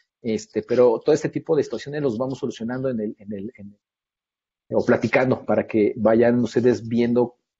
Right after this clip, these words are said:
qué fueron los cambios y ahora cómo pueden solucionar algo que traían como ya una, una experiencia del O J S dos, ¿no? Bien,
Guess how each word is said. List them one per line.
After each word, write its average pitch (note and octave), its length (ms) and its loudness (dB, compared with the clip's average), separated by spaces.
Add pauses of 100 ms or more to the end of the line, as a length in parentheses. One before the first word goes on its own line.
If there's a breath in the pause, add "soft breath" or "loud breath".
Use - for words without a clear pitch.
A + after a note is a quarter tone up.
(320)
qué D3 100 4
fueron D3 340 0
los - 160 -2
cambios D3+ 400 0
y C#3 40 6
ahora C3 200 4
cómo C#3 300 -4
pueden D3 300 4
solucionar A#2 560 -2 (440 soft breath)
algo D#3+ 320 2
que C#3+ 120 2
traían C#3+ 640 0 (340)
como B2 240 0
ya B2 220 2
una, B2 320 0
una C3 100 0
experiencia A2+ 500 -2
del G#2+ 140 2
O G#2 60 -2
J - 260 -8
S F2 180 -10
dos, - 320 -18
¿no? - 240 -4 (1200)
Bien, C#3+ 260 4